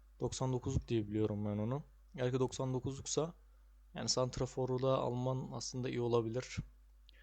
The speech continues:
Santraforları şöyle baktığımızda bu adam bayağı düşmüş. Niye düşük?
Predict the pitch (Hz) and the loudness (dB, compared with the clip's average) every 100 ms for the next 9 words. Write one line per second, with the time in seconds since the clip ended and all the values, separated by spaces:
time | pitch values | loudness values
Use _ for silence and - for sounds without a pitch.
0 | - - 131 117 123 120 117 117 110 120 | -20 -12 -8 -4 -2 0 0 0 0 0
1 | 113 110 110 - 120 113 120 113 110 117 | 2 0 -2 -4 -4 -4 -6 -2 2 2
2 | 113 113 117 107 107 - 110 - 107 107 | 2 2 0 0 -4 -6 -8 -6 -4 -4
3 | - - | -4 -10